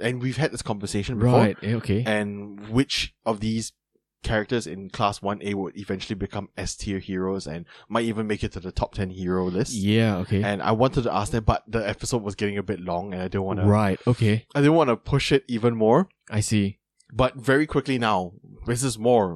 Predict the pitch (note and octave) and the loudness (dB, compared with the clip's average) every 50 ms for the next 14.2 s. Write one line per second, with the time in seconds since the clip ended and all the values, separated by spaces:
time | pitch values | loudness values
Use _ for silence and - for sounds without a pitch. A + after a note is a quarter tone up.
0 | E2 F2+ G#2+ G#2 A#2+ A2+ B2 B2 G#2 A#2 - C3+ B2+ A#2+ A2+ G#2+ G#2 G2+ G#2+ A#2+ | -6 -6 0 2 4 6 6 6 6 6 4 2 2 2 2 0 0 2 4 6
1 | A#2 G#2+ F#2+ F2 - - - - _ _ _ _ _ _ _ _ _ _ - D#3 | 6 4 2 0 -4 -14 -20 -20 _ _ _ _ _ _ _ _ _ _ 2 4
2 | E3+ E3+ D3 C#3 D3 D3+ D3 - D3+ C#3 C3 B2+ - - - A#2+ A2+ G#2+ G#2 G#2+ | 4 4 4 4 2 2 2 2 0 -2 -4 -8 -8 -6 -6 -6 -6 -2 0 0
3 | A2+ A#2 A2+ - - G2 G#2 G2+ F#2 E2+ F2 F#2 - G2+ G#2+ A2 A2 - - - | 0 0 -2 -6 -6 -6 -4 -4 -4 -6 -10 -10 -6 -4 -2 -2 -2 -2 -4 -2
4 | A2+ G#2+ G2+ G#2 A2 G#2 - G#2+ G#2+ G#2+ G#2+ - - - F#2+ F#2 F2+ F2 F2 F2 | -2 -2 -2 -2 -4 -4 -4 -8 -8 -8 -8 -8 -8 -10 -10 -8 -8 -8 -10 -14
5 | F2 F2 - _ - G2 F#2+ - - A2 - _ - A2 G2 F#2 F#2+ F#2 F2+ - | -16 -20 -20 _ -14 -14 -12 -8 -8 -8 -8 _ -6 -6 -4 -6 -6 -10 -14 -16
6 | - - - G2+ F#2 F2+ F2+ F2 - E2+ E2 - - - - _ _ _ _ _ | -20 -12 -8 -6 -4 -4 -4 -6 -8 -12 -14 -14 -16 -20 -20 _ _ _ _ _
7 | - A2 G#2 G2+ G2+ G2 F#2+ F#2+ F#2 F#2 F2+ F2 F2 F2 E2+ - - - _ _ | -10 -6 -4 -2 0 0 0 0 0 -2 -2 -4 -6 -8 -12 -14 -20 -20 _ _
8 | _ _ _ _ _ - - _ _ - G#3 - _ _ _ A2 A#2+ C3 A2 A#2 | _ _ _ _ _ -20 -20 _ _ -18 -18 -18 _ _ _ -2 0 0 4 6
9 | A#2 A2+ A2+ A2 G#2+ G#2+ G2+ F#2+ G#2 A2+ - - A2+ - - - A2+ A#2 D3 C#3+ | 6 6 6 6 6 6 6 6 4 2 2 -2 -4 -4 -4 -4 0 0 0 0
10 | C#3+ D3 D3+ D3+ D3+ C#3+ C3 C3 - - - F2+ E2 - _ _ _ - G2+ G2+ | 0 0 2 4 6 6 6 4 2 -2 -4 -6 -6 -8 _ _ _ -4 0 0
11 | G#2 F#2+ F#2+ G2+ G#2+ - G2+ - G2+ G2 F#2+ G2 G2+ G#2 - C#3 B2+ - C#3 C3 | 0 0 0 -2 -4 -4 -4 -2 -2 -2 -2 -2 -2 0 0 0 0 2 2 2
12 | B2+ B2 A#2+ A2 - - G2 G2 G#2+ A2+ A#2 A#2+ A#2 A2+ B2 B2 A#2+ - - C3+ | 2 2 0 -2 -2 0 0 0 0 0 -4 -6 -4 0 0 0 0 4 6 6
13 | C3+ B2 A2+ A2+ A2 - A#2 G#2+ A2+ A#2+ A2+ G#2+ G2+ - G#2 F#2+ F#2+ F#2 F#2 - | 6 6 6 2 0 -2 -6 0 4 4 4 4 4 0 -2 0 0 0 0 -2
14 | - F#2+ F2 | -4 -8 -10